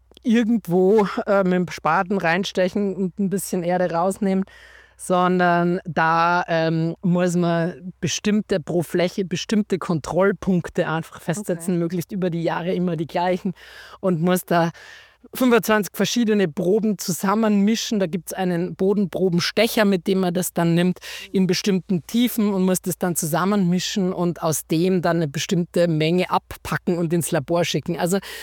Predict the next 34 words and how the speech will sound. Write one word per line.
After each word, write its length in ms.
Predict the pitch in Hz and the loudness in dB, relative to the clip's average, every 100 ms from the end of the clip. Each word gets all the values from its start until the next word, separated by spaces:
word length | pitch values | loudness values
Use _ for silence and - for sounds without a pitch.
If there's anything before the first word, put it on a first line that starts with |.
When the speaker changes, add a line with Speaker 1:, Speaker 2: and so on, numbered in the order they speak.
| - | -4
Speaker 1:
das 140 | 247 | 0
muss 200 | 233 262 | 2 2
unter 220 | 233 220 202 | 2 0 0
ein 40 | |
bisschen 280 | 240 - 196 | 0 0 0
kontrollierteren 880 | 196 160 - 156 170 - 147 143 139 | 0 -2 0 2 2 0 0 0 0
Bedingungen 640 | 135 147 151 135 131 120 | -2 -2 -2 0 -2 -4
Speaker 2:
Okay. 380 | 202 190 170 180 | -6 -6 -8 -6
Speaker 1:
stattfinden. 580 | - 160 143 151 143 160 | -2 -2 0 -4 -2 0
Wobei 260 | 156 160 160 | 2 4 4
es 80 | 196 | 4
natürlich 460 | 185 - 196 175 | 2 2 0 2
ja 100 | 180 | 2
immer, 380 | 175 180 185 170 - - - - _ _ - | 2 2 4 2 -2 -12 -20 -20 _ _ -2
und 280 | 190 185 | 0 2
dann 140 | 180 190 | 2 2
wird 140 | 175 | 2
im 100 | 180 | 2
Labor 460 | 165 143 170 185 208 | 0 0 0 2 2
halt, 240 | 180 - | 0 -2
äh, 180 | 202 180 | -4 -2
geschaut, 540 | 160 - 196 196 202 | -2 0 2 2 0
was 200 | 165 175 | -2 -2
dann 240 | - 165 165 | -2 -2 0
da 280 | 160 160 156 | 2 0 0
die, 500 | 147 156 156 147 - | -4 -2 0 -2 -4
ähm, 640 | 156 147 147 147 139 139 - _ _ _ _ _ - | -4 -2 0 0 0 -2 -4 _ _ _ _ _ -4
Hauptnährstoffe, 800 | - 240 - 196 180 - 165 151 147 | 0 2 2 0 0 0 -2 -2 -2
die 140 | 151 | -2
einfach 280 | 147 151 151 | -2 -2 -2
im 120 | 151 | -2
Boden 260 | 165 151 143 | -2 -4 -4
vorhanden 540 | - 151 180 165 165 | -4 -2 -2 -4 -4
sind, 260 | 143 160 | -2 -2